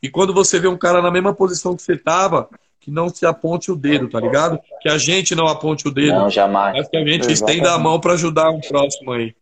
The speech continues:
Speaker 1: É isso aí.
Speaker 3: Legal. Aí, Juninho. Fala, ô,
Speaker 1: André.
Speaker 3: André,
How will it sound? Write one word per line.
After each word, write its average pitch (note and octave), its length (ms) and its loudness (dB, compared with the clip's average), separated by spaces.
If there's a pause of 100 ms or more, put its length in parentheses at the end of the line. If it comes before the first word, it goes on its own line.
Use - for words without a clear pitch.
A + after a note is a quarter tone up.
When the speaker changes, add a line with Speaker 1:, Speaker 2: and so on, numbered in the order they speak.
(580)
Speaker 1:
É A#2 140 -2
isso C3+ 260 0
aí. A#2+ 300 2 (580)
Speaker 3:
Legal. A#2 500 0 (1200)
Aí, D3+ 180 2
Juninho. F#3+ 400 2 (300)
Fala, E3 240 2
ô, G3+ 240 6
Speaker 1:
André. F#3+ 240 6
Speaker 3:
André, - 160 -4